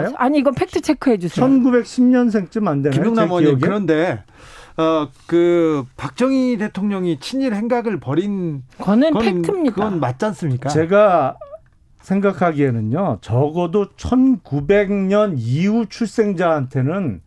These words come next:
Speaker 3: 네.
Speaker 1: 친일이라는 딱지를 붙이는 게 대단히 부정확하고 적절하지 않아요. 왜냐하면 조선이란 나라가 천구백십 년에 없어졌어요.
Speaker 3: 네.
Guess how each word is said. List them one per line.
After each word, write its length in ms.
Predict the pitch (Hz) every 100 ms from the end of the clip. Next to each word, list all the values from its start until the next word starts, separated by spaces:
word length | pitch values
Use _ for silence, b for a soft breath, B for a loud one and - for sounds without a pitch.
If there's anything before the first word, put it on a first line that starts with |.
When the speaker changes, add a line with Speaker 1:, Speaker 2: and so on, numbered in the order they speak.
| _
Speaker 3:
네. 300 | 135 131 170 190
Speaker 1:
친일이라는 1160 | - - 247 262 247 226 226 214 202 202 214 -
딱지를 720 | 233 208 262 226 220 190 170 _
붙이는 340 | 151 127 160 151
게 160 | 202
대단히 840 | - 131 147 185 190 190 226 226 208 _ _ _ _ _ _
부정확하고 800 | 147 156 226 214 196 170 160 196
적절하지 640 | 175 135 - 202 180 151
않아요. 680 | 170 98 127 143 123 98 98 104
왜냐하면 720 | 175 220 233 196 208 143 82 b b b b b b b b b
조선이란 640 | - 180 202 247 233 233 214
나라가 340 | 175 170 180
천구백십 720 | 196 247 262 240 220 208 - 285
년에 420 | 277 262 226 226
없어졌어요. 1000 | 131 127 170 - 269 220 175 - 139 113
Speaker 3:
네. 360 | 160 165 190